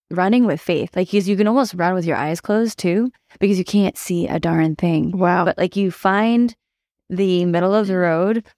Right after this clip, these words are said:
Speaker 1: and you just go, and you just, it's really this incredible experience of trust and being held
Speaker 2: Wow.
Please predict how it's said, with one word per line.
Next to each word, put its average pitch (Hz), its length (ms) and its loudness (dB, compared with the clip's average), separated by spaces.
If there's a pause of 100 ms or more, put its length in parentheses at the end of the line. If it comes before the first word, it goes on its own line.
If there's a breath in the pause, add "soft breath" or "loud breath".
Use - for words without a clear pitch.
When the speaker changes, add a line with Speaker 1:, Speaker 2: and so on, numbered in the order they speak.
(360)
Speaker 1:
and 196 180 2
you 180 100 2
just 170 300 -4
go, 170 500 -4
and 185 140 0
you 180 100 2
just, 185 380 -4
it's 180 160 -4
really 208 320 2
this 180 200 -6
incredible 196 520 -4
experience 170 460 -4
of 143 100 -12
trust - 680 -6
and 190 140 2
being 180 240 0
held 160 400 -2
Speaker 2:
Wow. 147 300 0